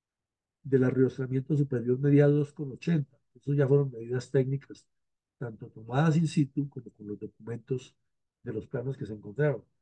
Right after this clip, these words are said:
Y que en total todo el socavón medía nueve metros y treinta centímetros, que, eh,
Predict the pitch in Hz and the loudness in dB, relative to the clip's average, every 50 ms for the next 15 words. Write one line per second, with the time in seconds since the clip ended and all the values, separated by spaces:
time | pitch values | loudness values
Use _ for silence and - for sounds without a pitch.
0 | _ _ _ _ _ _ _ _ - 160 147 - 190 185 185 185 180 208 196 190 | _ _ _ _ _ _ _ _ -4 -4 0 4 4 6 6 6 6 4 4 6
1 | - 160 156 156 160 156 - - 170 156 156 156 156 147 135 117 - _ _ _ | 4 4 4 4 2 0 -4 -4 -2 0 0 0 -2 -4 -6 -8 -10 _ _ _
2 | _ - - 131 - - 113 113 120 127 131 139 143 143 139 139 139 139 143 139 | _ -10 -10 -10 -8 -8 -10 -10 -8 -4 0 2 4 6 6 4 4 2 2 2
3 | 139 139 139 135 135 131 - 135 131 127 - - _ _ _ 131 131 - 120 127 | 2 2 2 0 -2 -4 -6 -6 -8 -10 -10 -14 _ _ _ -12 -10 -6 -4 -4
4 | 123 123 - 143 131 - 110 101 - _ - 175 151 127 110 101 - _ _ _ | -4 0 0 0 0 0 -4 -10 -6 _ 0 2 2 2 -2 -6 -12 _ _ _
5 | _ _ _ _ _ _ _ _ _ _ _ _ _ _ _ _ _ _ _ - | _ _ _ _ _ _ _ _ _ _ _ _ _ _ _ _ _ _ _ 2
6 | 151 151 170 180 202 208 196 - _ _ _ _ _ _ _ _ _ _ _ _ | 4 6 6 6 4 0 -2 -10 _ _ _ _ _ _ _ _ _ _ _ _
7 | _ _ _ _ _ _ _ _ _ _ _ _ _ _ _ _ _ _ _ _ | _ _ _ _ _ _ _ _ _ _ _ _ _ _ _ _ _ _ _ _
8 | _ _ _ _ _ _ _ _ 131 120 113 110 110 107 104 98 92 87 90 - | _ _ _ _ _ _ _ _ -8 -6 -4 -4 -2 -2 -4 -4 -6 -8 -10 -14